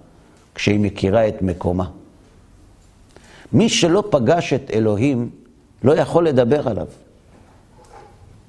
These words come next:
ואם הוא רוצה לדבר, אז הוא מדבר על דברים שהוא לא מכיר ולא פגש. לכן כשמשה רבנו מדבר עם בני ישראל, הוא אומר להם, "אתה הוראת לדעת כי השם הוא האלוהים."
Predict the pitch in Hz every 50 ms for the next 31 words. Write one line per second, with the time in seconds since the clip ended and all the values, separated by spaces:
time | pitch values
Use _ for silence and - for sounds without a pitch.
0 | - _ - - - - - _ _ - - - - - - - - - 90 110
1 | 117 165 214 233 226 175 - - - - - 220 233 233 185 139 135 113 98 98
2 | 90 98 113 117 - - - - - - - _ _ - _ _ - - - -
3 | - - - - - - - - - 117 123 104 123 127 127 120 107 127 135 185
4 | 185 180 175 170 123 123 117 131 139 165 170 135 - 143 143 131 131 139 147 147
5 | 139 131 135 - 151 147 139 120 113 113 117 131 - - 117 110 107 139 135 113
6 | - - - - - - _ _ _ - - - - - - - - - - -
7 | - - - - - - 104 117 113 - - 185 226 247 226 - - - 143 135
8 | 117 107 - - 202 175 185 147 135 180 190 202 185 165 151 131 131 117 139 175
9 | 180 175 160 139 127 143 160 175 175 151 - - - 131 139 170 190 170 165 160
10 | 156 175 185 180 175 165 151 147 151 156 156 - - - 139 - - - 247 311
11 | 294 277 254 226 214 196 202 208 202 208 190 180 175 165 160 143 143 170 170 160
12 | 156 - - - - 147 135 127 113 - - 135 131 127 123 123 117 113 113 113
13 | 110 107 107 101 101 104 92 85